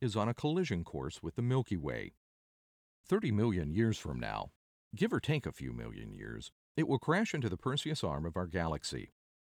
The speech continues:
The impact will compress clouds of gas in that spiral arm, causing a brilliant burst of star formation. There's no real danger to the Milky Way. Smith's cloud is minuscule compared to the gigantic spiral of stars that make up the backbone of our galaxy.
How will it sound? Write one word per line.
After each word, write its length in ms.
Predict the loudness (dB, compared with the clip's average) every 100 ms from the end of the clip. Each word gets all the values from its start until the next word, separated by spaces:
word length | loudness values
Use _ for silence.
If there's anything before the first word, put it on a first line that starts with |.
| _
The 160 | -2 0
impact 420 | 0 -2 -4 -6
will 80 | -8
compress 460 | -8 -2 -2 -2
clouds 340 | -4 -6 -6 -8
of 100 | -10
gas 300 | -8 -8 -8
in 80 | -8
that 140 | -6
spiral 420 | -6 -6 -6 -6
arm, 280 | -6 -6 -8 _ _ _
causing 320 | 2 4 4 2
a 60 |
brilliant 600 | 0 0 2 2 -2 -2
burst 380 | 2 2 0 -6
of 100 | -4
star 300 | -2 0 0
formation. 640 | -2 -4 -4 -6 -8 -12 -16 _ _ _ _ _ _ _ _
There's 180 | -2 2
no 160 | 2 4
real 200 | 4 6
danger 340 | 6 4 2
to 100 | -2
the 80 | -2
Milky 320 | 2 2 0
Way. 340 | -4 -4 -6 -8 _ _
Smith's 300 | -6 -2 -2
cloud 360 | -2 0 0 0
is 160 | -2 0
minuscule 600 | 0 0 -2 -6 -6 -8
compared 380 | -8 -4 -4 -4
to 80 |
the 100 | -8
gigantic 800 | -8 -6 -6 -6 -2 0 -2 -4
spiral 520 | -4 0 0 0 -2
of 120 | -4 -6
stars 560 | 0 0 2 -2 -8
that 160 | -8 -4
make 180 | -2 -2
up 120 | -6
the 80 | -4
backbone 520 | 0 0 -2 -8 -8
of 140 | -6
our 100 | -6
galaxy. 640 | 0 0 0 -2 -6 -8